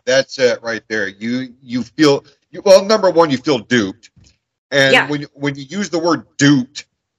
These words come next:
Speaker 1: it, it, it's on a de-, it's on a deeper, more emotional level, because you're like, "Damn, I thought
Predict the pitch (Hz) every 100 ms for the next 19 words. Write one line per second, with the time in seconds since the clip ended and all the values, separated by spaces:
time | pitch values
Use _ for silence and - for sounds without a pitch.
0 | _ _ _ _ _ _ - 165 - -
1 | 160 127 _ _ - 160 - 147 147 127
2 | 107 131 147 143 123 139 127 104 - 139
3 | 135 131 120 120 127 120 113 110 104 110
4 | 113 - 110 101 95 85 _ 98 104 71
5 | 62 _ _ _ _ - 113 135 117 127
6 | 110 - 135 131 107 85 - 110 110 107
7 | - _ _ - 123 107 85 -